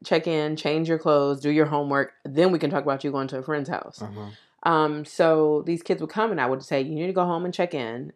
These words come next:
Speaker 1: and then you can come back."
Speaker 2: Right.
Speaker 1: And these kids were at my house every single day. Even on Saturdays, they would come. They would come sometimes when we weren't home and be mad we weren't home.
Speaker 2: Mm-hmm.
Speaker 1: And I grew a liking for these kids. They spent so much time here.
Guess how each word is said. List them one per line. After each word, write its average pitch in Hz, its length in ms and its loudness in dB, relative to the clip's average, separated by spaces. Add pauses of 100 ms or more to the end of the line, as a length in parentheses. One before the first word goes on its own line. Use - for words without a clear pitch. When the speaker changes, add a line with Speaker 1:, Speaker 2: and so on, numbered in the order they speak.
Speaker 1:
and 147 180 -2
then 156 100 0
you 139 60 -4
can 143 120 -8
come 143 160 -6
back." - 360 -8
Speaker 2:
Right. 190 280 -8
Speaker 1:
And 196 140 2
these 226 140 4
kids 175 160 0
were 151 100 4
at 139 80 2
my 127 80 -2
house 135 480 -8 (240)
every 151 440 0
single 135 480 -2
day. 143 340 0
Even 156 320 -2
on 127 180 -6
Saturdays, 147 640 0
they 135 80 -2
would 127 140 -6
come. 135 300 -8
They 151 80 0
would 160 120 0
come 160 180 -4
sometimes 156 300 -4
when 147 140 -2
we 143 40 -2
weren't 143 200 -6
home 151 300 0
and 139 100 -4
be 143 80 -2
mad 147 340 2
we 143 100 2
weren't 135 280 -4
home. 139 340 -8
Speaker 2:
Mm-hmm. 120 280 -10 (220)
Speaker 1:
And 165 520 2
I 165 100 4
grew 165 240 4
a - 20 6
liking 143 400 -2
for 151 160 -6
these 143 200 -2
kids. 143 680 -2
They 143 140 -2
spent 143 280 -6
so 156 60 -8
much 147 220 -4
time 143 280 -6
here. 147 360 -6